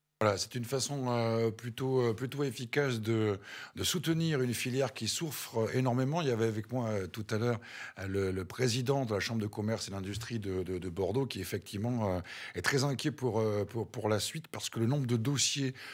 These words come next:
que la Chambre est obligée, euh, d'accompagner, euh, des dossiers, euh, important, euh, ne cesse d'augmenter. Donc effectivement, euh, course contre la montre, c'est une bonne façon de pouvoir aider le,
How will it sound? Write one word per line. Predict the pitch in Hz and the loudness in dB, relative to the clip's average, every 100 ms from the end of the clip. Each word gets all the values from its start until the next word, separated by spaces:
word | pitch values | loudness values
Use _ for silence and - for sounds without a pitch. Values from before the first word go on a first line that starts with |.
| - | -16
que | - | -8
la | 95 101 | -2 2
Chambre | - 135 120 - | 2 2 0 -2
est | 107 113 | -4 -2
obligée, | 104 110 113 127 117 - - - | -2 0 2 2 2 -2 -16 -6
euh, | 104 95 92 92 90 | -2 0 0 0 -2
d'accompagner, | 101 - 151 113 135 151 165 135 | 0 0 0 0 0 2 0 0
euh, | 101 90 92 90 87 87 101 _ - | 0 -2 -4 -4 -6 -8 -14 _ -18
des | 87 | -14
dossiers, | 92 92 - 101 | -12 -10 -8 -6
euh, | 87 80 - - - - - - - - - - | -6 -8 -12 -16 -20 -18 -16 -16 -20 -20 -14 -2
important, | 107 131 - 143 165 - - - | 0 0 2 2 2 -4 -12 -2
euh, | 101 | 0
ne | 98 110 | 2 2
cesse | 156 | 2
d'augmenter. | 139 120 117 104 120 | 2 0 0 -2 -2
Donc | 139 117 107 | 0 0 -2
effectivement, | - 110 - 110 135 110 | -2 -4 0 0 4 2
euh, | |
course | 107 139 - | 2 0 0
contre | 135 113 | 2 4
la | 110 | 4
montre, | 139 123 | 2 0
c'est | 117 | 0
une | 110 | 0
bonne | 104 160 139 | 2 2 0
façon | 139 127 - 139 | -2 -2 -2 -2
de | 107 | -2
pouvoir | - 101 127 117 101 | -2 0 2 2 0
aider | 131 117 135 | 0 2 2
le, | 135 98 | 2 2